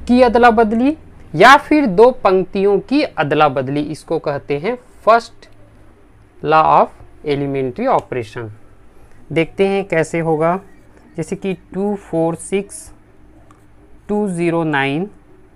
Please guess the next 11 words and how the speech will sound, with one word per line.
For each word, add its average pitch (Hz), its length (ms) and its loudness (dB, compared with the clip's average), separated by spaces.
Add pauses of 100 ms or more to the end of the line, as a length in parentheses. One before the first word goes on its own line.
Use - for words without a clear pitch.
(520)
फ़ाइव 175 460 2
सिक्स - 400 -12 (160)
सेवन, 120 420 -6 (960)
ये 254 200 2
कोई 233 200 2
मैट्रिक्स 147 720 -4
है। 123 220 -6 (560)
फर्स्ट - 480 0 (960)
नंबर 185 420 2
ये 208 220 4
है 196 180 0